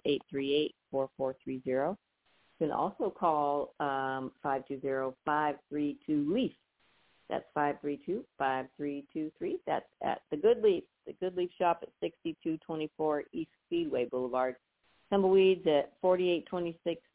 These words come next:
East Broadway Boulevard. Come and get certified. Come chat with the doctor. If you don't want to get certified, you don't have to. We do consultations as well. If you just want to meet with the doctor and see if it is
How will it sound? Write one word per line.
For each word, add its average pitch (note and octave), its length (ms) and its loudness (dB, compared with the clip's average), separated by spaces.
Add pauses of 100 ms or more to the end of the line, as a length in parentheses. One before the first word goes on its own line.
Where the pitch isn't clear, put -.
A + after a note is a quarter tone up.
(180)
East F#3+ 260 -6 (300)
Broadway D3 500 -2
Boulevard. B2 640 -4
Come F#3+ 160 0
and G#3+ 80 0
get A#3 220 -4
certified. F#3+ 520 2 (480)
Come F3+ 220 0
chat F#3+ 180 2
with F#3+ 80 -4
the G3 80 -2
doctor. F#3 520 2 (400)
If F3+ 100 -2
you G3+ 60 2
don't G#3 100 -2
want G3 200 2
to E3 60 -2
get - 140 -2
certified, E3+ 440 0
you F3+ 60 -2
don't E3 180 -2
have E3 260 -2
to. G#3+ 80 -2
We F#3+ 140 0
do D#3 160 0
consultations D3+ 840 -6
as C#3 120 -12
well. D3+ 220 -2
If F3+ 80 -8
you C#3+ 80 -12
just C#3+ 180 -10
want C#3+ 160 -6
to C#3+ 40 -4
meet C#3 100 -6
with C3 100 -16
the C3 60 -10
doctor C#3 600 -4 (140)
and C3 200 -12 (180)
see C#3 140 -2
if B2+ 80 -2 (100)
it B2+ 100 -6
is F#3+ 160 2